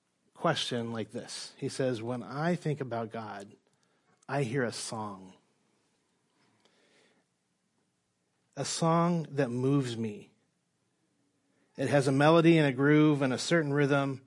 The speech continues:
It's a song that people have heard for thousands of years across continents and cultures and time periods.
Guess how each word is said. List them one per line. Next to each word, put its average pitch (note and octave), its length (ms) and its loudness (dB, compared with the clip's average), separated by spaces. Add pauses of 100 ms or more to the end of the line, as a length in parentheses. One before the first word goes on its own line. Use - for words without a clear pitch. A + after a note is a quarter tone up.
(380)
It's D3 180 -4
a C#3 60 4
song F3 500 4
that E3 120 0
people F#3 360 2
have F3 200 2
heard D#3+ 320 4
for D3 120 0
thousands D3 640 2
of C#3+ 100 -2
years C#3 340 2
across C3+ 320 -2
continents C#3 600 -2
and C3 120 -8
cultures D3+ 460 0
and B2+ 120 -4
time C#3 260 -4
periods. A#2 560 -10